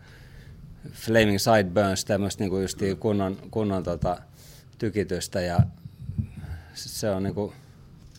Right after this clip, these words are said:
äärimmäisen tärkeää, että samalla kun on niitä isoja artisteja, niin sit on paikka, jossa toteutuu tää.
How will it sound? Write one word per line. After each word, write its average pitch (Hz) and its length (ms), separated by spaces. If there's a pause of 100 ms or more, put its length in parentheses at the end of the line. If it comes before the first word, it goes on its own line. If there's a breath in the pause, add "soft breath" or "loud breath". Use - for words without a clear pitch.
(160)
äärimmäisen 95 600
tärkeää, 87 400
että 87 200
samalla 101 400
kun 95 140
on 95 100
niitä 92 260
isoja 98 520
artisteja, 87 680
niin 92 100
sit 87 200
on 90 80
paikka, 90 340
jossa 85 320 (240)
toteutuu 85 480
tää. 78 320